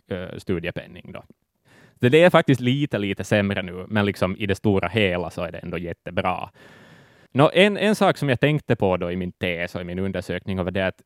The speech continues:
att jag, jag ska inte räkna med studielånet i det här alls,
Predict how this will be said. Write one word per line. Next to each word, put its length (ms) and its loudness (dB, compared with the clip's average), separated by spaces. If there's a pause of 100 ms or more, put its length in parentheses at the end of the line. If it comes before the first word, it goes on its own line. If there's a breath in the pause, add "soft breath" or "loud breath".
att 180 -8
jag, 120 2 (200)
jag 160 0
ska 160 0
inte 340 2
räkna 400 -4
med 540 -6
studielånet 720 0
i 60 -18
det 100 -10
här 80 -6
alls, 460 -8